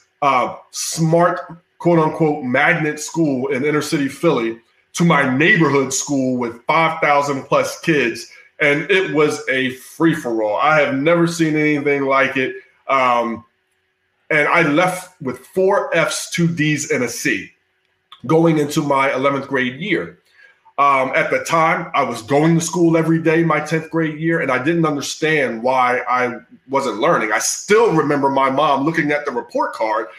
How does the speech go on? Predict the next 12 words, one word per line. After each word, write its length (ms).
saying, 420
trying 180
to 40
make 220
out 160
what 120
this 240
F 320
was, 380
this 180
letter 320
F. 300